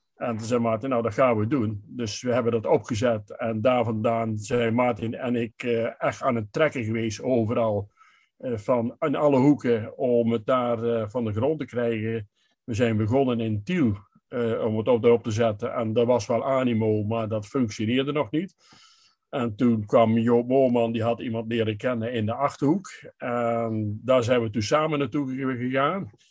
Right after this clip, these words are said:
En daar hebben we ook, eh, twee jaar aardig aan liggen trekken. En toen begon het daar ook een beetje los te komen. En ik was altijd, eh, ik wou het ook altijd in Ede hebben, omdat ik in Ede een paar vrienden had zitten. Maar dat kregen we niet zo goed van de, van, van de grond af. Maar eigenlijk, eh, kwam het daar ook van de pas. En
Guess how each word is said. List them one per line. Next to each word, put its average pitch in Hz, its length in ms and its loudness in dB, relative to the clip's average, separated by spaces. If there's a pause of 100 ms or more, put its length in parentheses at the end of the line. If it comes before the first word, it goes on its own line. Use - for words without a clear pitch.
(360)
En - 160 -4
daar 120 80 2
hebben 123 180 4
we 147 60 4
ook, - 140 -4
eh, 156 200 0
twee 147 300 -2
jaar 143 360 4
aardig 147 300 2
aan 135 120 2
liggen 131 240 -6
trekken. 151 320 -4
En 120 120 -8
toen 117 140 -4
begon 120 240 2
het 113 120 -2
daar 113 180 2
ook 143 160 2
een 147 60 -8
beetje 139 220 -4
los 147 220 0
te 139 80 -4
komen. 156 520 0
En 127 140 -6
ik 113 220 -8
was 131 200 0
altijd, 131 580 0
eh, 117 400 -2
ik 131 100 -8
wou 135 140 4
het 120 100 0
ook 143 140 -2
altijd 120 280 2
in 117 100 -6
Ede 139 300 0
hebben, 147 200 2
omdat 113 260 0
ik 117 80 -10
in 127 240 -8
Ede 123 200 -2
een 107 100 -6
paar 107 380 -2
vrienden 156 360 0
had 143 120 2
zitten. 156 380 -4 (920)
Maar 143 120 -2
dat 120 100 -2
kregen 143 260 2
we 131 60 4
niet 113 220 -4
zo 120 160 0
goed 120 200 0
van 113 160 -2
de, 110 340 -2
van, 113 360 -4
van 113 100 -6
de 107 80 -4
grond 160 320 4
af. 190 280 0
Maar - 400 -8
eigenlijk, 131 440 -4
eh, 131 180 -2
kwam 143 180 4
het 117 100 0
daar 123 120 4
ook 175 180 0
van 143 160 -2
de 120 80 -4
pas. 120 340 0
En 123 420 -2